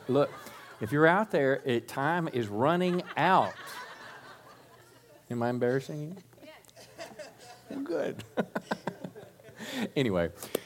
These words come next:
she's gonna, she's, she's leaving pretty quick here, but she'll have a little table after church in the lobby. Got some C Ds. If you wanna just get a C D or just give her something to bless her in her mi-, in her ministry, it'd be a great honor, because, uh, we love her,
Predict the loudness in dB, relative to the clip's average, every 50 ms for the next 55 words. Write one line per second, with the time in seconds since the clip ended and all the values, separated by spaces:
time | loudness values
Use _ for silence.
0 | -10 -6 0 0 2 2 4 2 2 2 0 -2 2 2 2 2 2 -4 -2 0
1 | 0 2 2 2 2 2 2 0 0 0 0 0 2 0 0 2 2 0 0 0
2 | 0 -2 0 2 2 4 4 4 4 4 4 2 2 2 2 2 2 4 4 4
3 | 4 4 0 -4 -4 -2 -2 0 -2 -2 -2 0 2 4 4 4 2 2 0 0
4 | -2 -4 -4 -6 -8 -8 -4 -4 -4 -2 -2 0 0 0 0 -2 -4 -6 -6 -6
5 | -6 -6 -4 -4 -4 -4 -4 -6 -6 -6 -4 -4 -2 -2 -2 -4 -4 -4 -4 -2
6 | -2 -2 -2 -2 -2 -2 -4 -6 -6 -4 -4 -4 -4 -4 -6 -8 -10 -10 -10 -8
7 | -8 -6 -4 0 2 2 2 2 0 -4 -6 -4 -4 -6 -6 -6 -6 -4 -4 -4
8 | -4 -4 -4 -4 -4 -4 -4 -6 -8 -6 -4 -4 -4 -4 -4 -6 -6 -8 -6 -6
9 | -6 -8 -6 -6 -6 -4 -4 -2 -2 -2 -4 -4 -6 -8 -12 -18 -20 -18 -10 -10
10 | -8 -6 -4 -4 -4 -4 -4 -4 -2 0 2 2 2 2 2 2 2 2 2 2
11 | 0